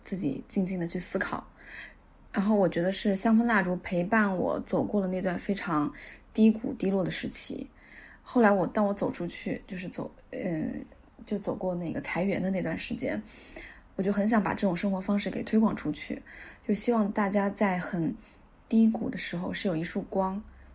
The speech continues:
可以陪伴你、照耀你、告诉你你并不孤单，就是生活还是要有光。这就是我为什么创业的一个契机。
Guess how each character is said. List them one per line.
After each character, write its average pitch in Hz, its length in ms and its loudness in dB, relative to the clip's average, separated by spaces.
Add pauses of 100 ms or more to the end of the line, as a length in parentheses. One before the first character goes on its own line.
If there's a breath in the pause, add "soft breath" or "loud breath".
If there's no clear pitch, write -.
可 - 100 -2
以 190 40 4
陪 190 120 -4
伴 196 260 2
你、 - 160 -2 (360)
照 208 120 4
耀 175 160 2
你、 - 220 -2 (300 loud breath)
告 202 120 -2
诉 180 160 -4
你 - 240 -2
你 170 140 0
并 208 160 2
不 180 140 -4
孤 170 160 -4
单， 180 340 -2 (320)
就 - 160 -8
是 123 400 -4 (420)
生 190 220 -2
活 185 80 -4
还 170 100 -4
是 180 80 -6
要 175 120 0
有 - 80 -2
光。 165 320 -2 (1400 loud breath)
这 277 160 4
就 247 100 12
是 214 120 8
我 185 180 6
为 202 160 6
什 185 100 0
么 160 120 -2
创 190 240 0
业 180 100 0
的 160 140 -2
一 135 80 0
个 160 60 -4
契 - 260 -8
机。 - 360 -10